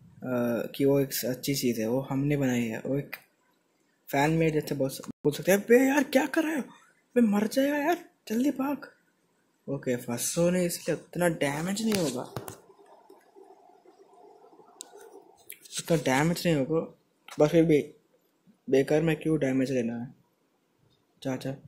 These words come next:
हाँ, वो मैं क्या कहा था? हाँ, अफवाह मत फैलाओ यार, वो एक असली चीज़ नहीं, हमने बनाई थी। अगर आपको पसंद आई तो please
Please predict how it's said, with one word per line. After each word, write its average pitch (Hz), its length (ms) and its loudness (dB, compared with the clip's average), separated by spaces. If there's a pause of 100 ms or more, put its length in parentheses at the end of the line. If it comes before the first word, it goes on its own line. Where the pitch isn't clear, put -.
(1600)
हाँ, 123 220 -4
वो 139 120 -2
मैं 135 180 2
क्या 131 180 0
कहा 135 260 -2
था? 196 420 -4
हाँ, 110 300 -8 (760)
अफवाह 185 340 2
मत 170 180 2
फैलाओ 127 220 -4
यार, 139 180 0
वो 139 100 0
एक - 360 -14
असली - 260 -2
चीज़ 175 240 -2
नहीं, 123 120 -2
हमने 143 300 0
बनाई 135 320 0
थी। - 340 -12 (1200)
अगर 131 160 4
आपको 135 240 0
पसंद 160 360 -6
आई 175 140 2
तो 185 120 -6
please 185 460 -4